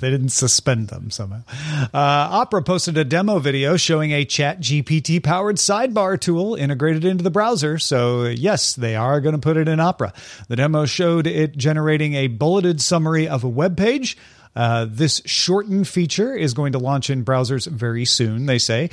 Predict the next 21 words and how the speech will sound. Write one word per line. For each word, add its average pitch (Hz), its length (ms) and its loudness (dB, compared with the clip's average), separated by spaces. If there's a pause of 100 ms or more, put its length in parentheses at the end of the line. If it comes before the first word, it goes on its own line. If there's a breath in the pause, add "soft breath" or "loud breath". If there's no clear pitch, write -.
(240 loud breath)
Opera 185 280 2
also 190 320 2
said 175 260 2
it's 151 140 -4
working 156 320 0
on 151 360 2
A 202 200 2
I-powered 170 560 0
features 165 360 -2
to 160 100 -2
augment 165 460 0
browsing, 151 520 0 (300 loud breath)
with 127 160 -4
plans 131 320 -2
to 139 100 -2
add 123 260 -2
popular 143 580 0
A 139 200 0
I-generated 131 760 2
content 127 420 0
services 123 640 -2